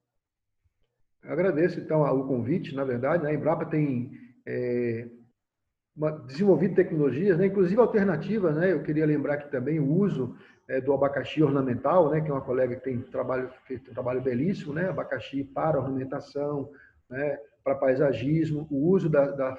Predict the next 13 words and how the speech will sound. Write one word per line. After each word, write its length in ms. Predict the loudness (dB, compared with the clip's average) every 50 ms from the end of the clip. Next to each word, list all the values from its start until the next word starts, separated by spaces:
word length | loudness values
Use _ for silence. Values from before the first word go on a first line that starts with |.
| -6 4
folha 200 | 6 6 8 8
do 60 | 6
abacaxi, 760 | 6 4 2 0 0 -6 -8 -8 -8 -6 -4 -2 -2 -2 -4 -6 -12 _ _
a 100 | -10 -10
fibra 360 | -10 -10 -4 -2 2 4 4 4
do 60 | 6
abacaxi, 500 | 4 2 0 0 -6 -6 -6 -6 -4 -2
né? 120 | -2 -4
Para 160 | -4 -4 -2
uso 200 | -2 -2 -2 -4
industrial, 760 | -8 -8 -8 -10 -8 -8 -4 -2 -2 0 0 0 -2 -2 -4 -10 -16 _ _ _ _ -10
né? 260 | -6 -4 -2 0 0
Na, 440 | -2 -2 -2 -4 -4 -4 -6 -8